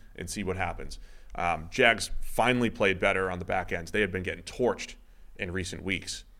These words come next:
defensively, no matter who they went up against, whether it was, it was the Bucs on Christmas Eve, it was, uh, the Bengals a few weeks ago, Jake Browning's breakout game. The Jacksonville defense played their best game last week in, in quite a while. So they're gonna need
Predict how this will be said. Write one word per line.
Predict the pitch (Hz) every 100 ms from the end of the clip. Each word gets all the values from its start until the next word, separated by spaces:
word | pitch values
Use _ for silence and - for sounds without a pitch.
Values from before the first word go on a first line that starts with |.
| - - - -
defensively, | 101 87 92 87 87 85
no |
matter | 90 85
who | 80 120
they | 110
went | 87 87
up | 87
against, | 90 85 -
whether | 95 87
it | 85
was, | - -
it |
was | 85 -
the |
Bucs | - 104 104 - - - - - - -
on | 90
Christmas | 87 101 90 82
Eve, | 120 117 110 101 90
it |
was, | 80 78 - - - - - -
uh, | 80
the | 82
Bengals | 90 113 117 117 104
a |
few | 98 113
weeks | 107 95
ago, | 110 107 101
Jake | 95 92 -
Browning's | 113 113 110 101
breakout | 110 110 113 104
game. | - 101 92
The | 90
Jacksonville | 92 110 107 98 92
defense | 101 95 90 90
played | - 101 90 85 -
their | 160
best | 120 95 -
game | 92 87
last | 90 92 -
week | 85 85
in, | - 85
in | 104
quite | 92 170 160
a | 120
while. | 82 85 -
So | -
they're | 104 107
gonna | 98
need | 92 87